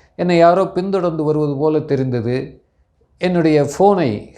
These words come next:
ஹேக் செய்கிறார்கள் என்று தோன்றியது. இது என்னுடன்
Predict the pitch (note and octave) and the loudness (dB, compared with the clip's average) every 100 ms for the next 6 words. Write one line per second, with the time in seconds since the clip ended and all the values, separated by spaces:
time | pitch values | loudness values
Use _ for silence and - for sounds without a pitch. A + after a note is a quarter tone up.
0 | - F3 - - F3 D#3 D3 C#3 C3+ C#3 | 0 2 2 -2 -4 -2 0 0 0 -2
1 | C#3+ C#3+ - _ D3 C#3 B2+ B2 C3 A#2+ | -4 -6 -16 _ -6 -4 -4 -2 -2 -2
2 | A#2 G#2+ G#2+ B2+ - - _ _ _ _ | -2 -2 -2 -6 -8 -18 _ _ _ _
3 | _ _ _ F3+ E3+ C#3+ C3+ - _ _ | _ _ _ 0 2 2 -2 -10 _ _
4 | F3+ E3+ E3+ F3 | -4 0 2 0